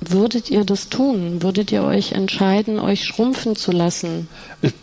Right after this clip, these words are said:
Speaker 2: möchte, möchte vorher fragen, sozusagen, warum sollte man das nicht? Weil, also bietet der Film da sozusagen Argumente, warum man das nicht, nicht sollte?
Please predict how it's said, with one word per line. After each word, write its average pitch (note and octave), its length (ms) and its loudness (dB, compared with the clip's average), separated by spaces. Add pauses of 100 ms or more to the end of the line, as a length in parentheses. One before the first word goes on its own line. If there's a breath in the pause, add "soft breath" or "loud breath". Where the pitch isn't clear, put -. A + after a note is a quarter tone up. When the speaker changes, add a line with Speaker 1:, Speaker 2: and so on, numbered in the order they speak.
(220)
Speaker 2:
möchte, C3+ 320 0
möchte D3 240 2
vorher C#3+ 320 2
fragen, C#3 300 0
sozusagen, A#2 340 -2
warum C3 260 2
sollte B2+ 160 0
man B2+ 120 0
das A2+ 120 -4
nicht? D3+ 160 0
Weil, A2+ 80 2
also G#2+ 160 0 (320)
bietet - 220 -2
der F3 100 2
Film D3 280 0
da C3 120 0
sozusagen A2+ 440 -2
Argumente, A2+ 480 -2
warum A2+ 160 0
man A2 80 -2
das G2+ 160 -4
nicht, D#3 300 -6
nicht A2+ 460 -2
sollte? E3+ 440 0